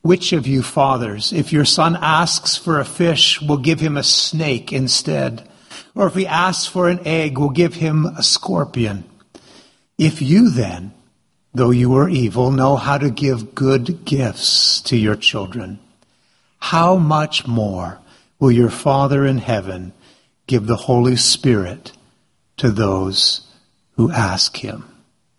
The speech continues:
If you glance back in the Gospel of Luke to the beginning of the chapter, of chapter eleven, you'll notice this whole conversation, the story and its interpretation,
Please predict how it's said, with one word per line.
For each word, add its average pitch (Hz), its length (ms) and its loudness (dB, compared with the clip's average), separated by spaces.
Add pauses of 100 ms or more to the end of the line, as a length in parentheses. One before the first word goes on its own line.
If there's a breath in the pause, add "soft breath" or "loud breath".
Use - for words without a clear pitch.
(3000 loud breath)
If - 60 -8
you 139 60 -2
glance 139 300 0
back 147 320 0
in 139 60 -8
the 135 80 -10
Gospel 139 460 0
of 113 80 -6
Luke 156 360 0
to 143 120 -2
the 127 80 0
beginning 143 400 2
of 120 80 -2
the 127 80 -4
chapter, 160 560 0
of 143 80 -10
chapter 143 420 -2
eleven, 135 480 -2 (360 loud breath)
you'll 165 180 -2
notice 196 300 2
this 175 200 -2
whole 196 260 2
conversation, 165 1000 0
the 117 120 -4
story 170 720 2
and 139 160 -2
its - 140 -4
interpretation, 143 1040 0